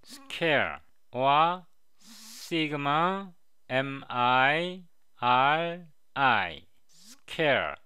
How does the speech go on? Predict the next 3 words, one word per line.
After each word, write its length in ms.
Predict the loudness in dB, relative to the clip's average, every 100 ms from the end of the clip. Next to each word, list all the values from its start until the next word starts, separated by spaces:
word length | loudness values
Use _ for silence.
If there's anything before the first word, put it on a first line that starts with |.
| -20 -20 -14
or 680 | -4 0 2 4 2 -2 -8 -20 -20 -14 -2
R 580 | 2 4 4 2 -4 -10 -20
square 960 | -20 -20 -20 -8 0 4 4 4 2